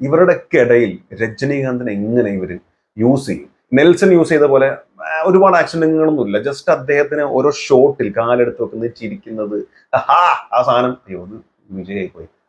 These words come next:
ഹാ, ഹാ, ഹാ, ആ സാധനം ആയിരിക്കാം. അപ്പോ ഹാ,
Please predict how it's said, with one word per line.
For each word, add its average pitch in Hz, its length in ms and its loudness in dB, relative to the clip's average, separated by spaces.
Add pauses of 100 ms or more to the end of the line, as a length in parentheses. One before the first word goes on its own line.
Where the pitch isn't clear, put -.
(140)
ഹാ, 143 80 2
ഹാ, - 260 -2
ഹാ, - 600 -2
ആ 107 80 2
സാധനം - 240 -10 (1160)
ആയിരിക്കാം. 127 600 2 (480)
അപ്പോ 131 380 -4 (220)
ഹാ, 208 260 2